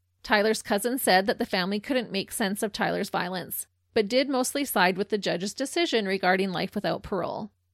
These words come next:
His uncle, Blake's brother, said the judge, quote, "made the correct decision.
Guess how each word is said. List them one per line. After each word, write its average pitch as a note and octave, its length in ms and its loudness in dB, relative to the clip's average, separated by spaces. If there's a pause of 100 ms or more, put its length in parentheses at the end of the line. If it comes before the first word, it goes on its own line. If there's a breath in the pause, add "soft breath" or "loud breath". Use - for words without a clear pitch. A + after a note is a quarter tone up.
(280)
His A#3 220 0
uncle, B3+ 640 0
Blake's G3 300 2
brother, G3+ 420 2
said F#3+ 340 2
the G#3 100 0
judge, F#3 400 0
quote, F3+ 460 -2 (180)
"made G#3+ 280 2
the G#3+ 80 2
correct - 360 -2
decision. E3 680 -4